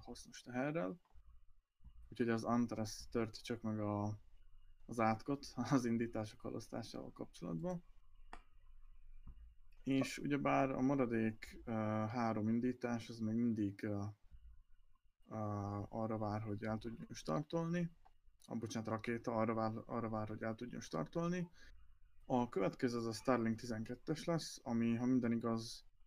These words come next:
holnap délután, ö, egy óra ötvenegy perckor fog elindulni. Ö, itt hatvan Starlink műhold van most a raktérben, nincsen semmi rácsér műhold. Ö,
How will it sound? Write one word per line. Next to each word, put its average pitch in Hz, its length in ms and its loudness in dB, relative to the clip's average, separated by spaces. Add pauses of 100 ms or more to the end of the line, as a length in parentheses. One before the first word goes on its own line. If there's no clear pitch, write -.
(240)
holnap 113 360 4
délután, 110 800 2 (120)
ö, 110 180 0
egy 113 200 2
óra 107 220 2
ötvenegy 107 400 -6
perckor 117 480 -6
fog 143 120 -6
elindulni. 147 680 2 (880)
Ö, 113 380 2 (300)
itt - 140 -6
hatvan 117 420 4
Starlink 117 440 4
műhold 120 300 0
van 117 140 0
most 120 260 0
a 120 260 2
raktérben, 135 580 2
nincsen 113 420 0
semmi 107 320 -4
rácsér 110 640 -4 (120)
műhold. 143 520 -2 (1200)
Ö, 123 100 0